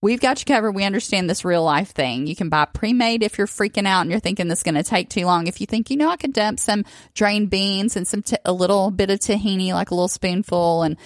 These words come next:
some lemon juice and some garlic into a blender and blend it up and add whatever spices I want, like some cumin and chili powder." Dude, I can have that done in five minutes. You go, girl. You do it. That's what you do.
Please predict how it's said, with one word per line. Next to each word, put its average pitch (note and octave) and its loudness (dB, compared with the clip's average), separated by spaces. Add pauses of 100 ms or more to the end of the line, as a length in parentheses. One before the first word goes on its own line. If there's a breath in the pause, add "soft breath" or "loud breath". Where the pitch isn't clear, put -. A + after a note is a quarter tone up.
(220 loud breath)
some A3 2
lemon G3 2
juice F3+ 0
and G3 -2
some G3 0
garlic F3 2
into F#3 0
a F#3 0
blender E3+ 0
and E3 -4
blend F3 0
it F3 0
up E3+ 2
and F3 0
add E3+ 0
whatever F3+ 0
spices E3+ -2
I E3 2
want, E3 0
like - -2
some - -8
cumin F3+ -4
and F3 -2
chili F3 -2
powder." F3 -2 (340 loud breath)
Dude, A3+ 2
I G3+ 2
can G#3+ -2
have G3 0
that A3+ 0
done F#3 2
in F#3 -2
five F#3+ 2
minutes. G3+ 0
You G3+ -2
go, C4 2
girl. A3+ 2
You A3+ -2
do E4 2
it. C#3+ 0
That's G#3+ 0
what C#4 -2
you C4+ -2
do. - -2